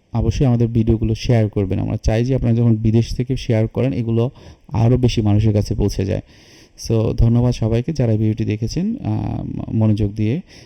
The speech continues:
কারো কোনো প্রশ্ন থাকলে অবশ্যই কমেন্টে জানাবেন এবং প্রত্যেকটা কমেন্ট চাই আমি পু-, পুরো ভিডিওর স-, প্রথম থেকে শেষ পর্যন্ত দেখেছেন তারপরে।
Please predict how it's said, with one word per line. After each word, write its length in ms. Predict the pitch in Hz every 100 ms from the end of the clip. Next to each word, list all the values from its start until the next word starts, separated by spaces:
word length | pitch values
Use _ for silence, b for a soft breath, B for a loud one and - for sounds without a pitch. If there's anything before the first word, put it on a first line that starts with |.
| B
কারো 160 | - 113
কোনো 160 | 127 127
প্রশ্ন 260 | 135 143
থাকলে 200 | 131 143
অবশ্যই 280 | 117 123 131
কমেন্টে 300 | 117 113 107
জানাবেন 380 | 107 104 110 151
এবং 180 | 165 165 b b -
প্রত্যেকটা 360 | 151 165 156
কমেন্ট 400 | 156 135 143 147
চাই 140 | 143 151
আমি 120 | 151 -
পু-, 120 | - 151 - - -
পুরো 280 | 143 139 - - - 120
ভিডিওর 340 | 127 147 151
স-, 200 | 147 -
প্রথম 260 | - 151 156
থেকে 160 | 143 139
শেষ 200 | 135 -
পর্যন্ত 240 | 139 131
দেখেছেন 400 | 120 127 120 143
তারপরে। 520 | 107 98 - 95 95